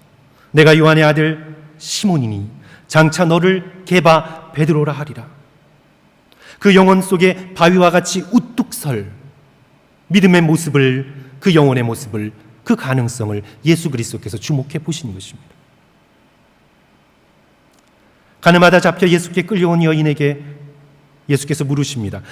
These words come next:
"여자여, 너를 고발하던 그들이 어디 있느냐? 너를 정죄한 자가 없느냐?" "주여, 없나이다"라는 여인의 대답에 요한복음 팔 장 십일 절에 이렇게 말씀하십니다. "나도 너를 정죄하지 아니하노니 가서 다시는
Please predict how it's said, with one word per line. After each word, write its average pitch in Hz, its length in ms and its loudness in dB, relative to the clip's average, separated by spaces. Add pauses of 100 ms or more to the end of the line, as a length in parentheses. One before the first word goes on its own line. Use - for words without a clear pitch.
(140)
"여자여, 156 320 6
너를 151 300 2
고발하던 143 800 0
그들이 127 260 -6
어디 117 240 -4
있느냐? 92 320 -10 (180)
너를 147 260 4
정죄한 143 440 2
자가 139 180 0
없느냐?" 143 560 -2 (560)
"주여, 165 240 0
없나이다"라는 165 1400 0
여인의 143 300 2
대답에 127 480 -4 (280)
요한복음 131 380 2
팔 160 160 -6
장 151 180 -2
십일 160 280 -4
절에 160 340 0 (140)
이렇게 196 280 0
말씀하십니다. 131 720 -4
"나도 147 500 0 (180)
너를 156 500 2 (160)
정죄하지 139 840 0 (180)
아니하노니 113 640 -2 (200)
가서 113 400 -6 (180)
다시는 147 560 -6